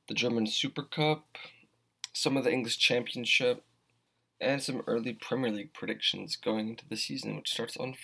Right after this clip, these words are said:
Friday. So, some transfers. Breaking news about thirty minutes ago, Harry Maguire signed for Manchester United. You know, as a Man United fan,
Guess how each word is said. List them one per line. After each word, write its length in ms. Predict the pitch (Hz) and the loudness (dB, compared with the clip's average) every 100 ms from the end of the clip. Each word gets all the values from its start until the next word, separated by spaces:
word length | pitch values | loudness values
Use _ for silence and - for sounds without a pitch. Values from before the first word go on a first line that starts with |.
| - | -8
Friday. 460 | 117 117 - - _ _ _ _ _ _ _ _ _ _ _ _ _ _ _ _ - - - - - 143 | -6 -4 -6 -8 _ _ _ _ _ _ _ _ _ _ _ _ _ _ _ _ -14 0 2 2 8 8
So, 220 | - 135 | 8 4
some 180 | 117 135 | 4 -2
transfers. 680 | - 135 135 - 131 123 - | 0 0 0 -2 -2 0 -2
Breaking 420 | - 139 160 123 | 2 2 4 2
news 240 | 117 120 107 | 2 0 0
about 220 | - - _ _ | -4 -6 _ _
thirty 180 | - - | -2 -2
minutes 380 | 98 107 110 - | 0 0 -2 -2
ago, 320 | 120 120 131 - - - - _ _ - | 0 0 0 -6 -20 -20 -20 _ _ 0
Harry 160 | 123 | 2
Maguire 500 | 123 117 117 127 117 | 2 2 2 2 -2
signed 300 | 104 - 107 | -4 -2 -2
for 120 | - 104 | -2 -2
Manchester 500 | 101 98 110 - 110 | -2 -2 -6 -2 -2
United. 460 | 101 123 113 85 - - _ - - _ _ | 0 -2 -2 -6 -12 -20 _ -20 -20 _ _
You 120 | - | -12
know, 120 | - - | -10 -4
as 160 | 110 | -4
a 40 | 107 | 0
Man 180 | 113 107 | 0 0
United 280 | 107 107 | 0 -2
fan, 320 | - 107 113 | -2 -4 -4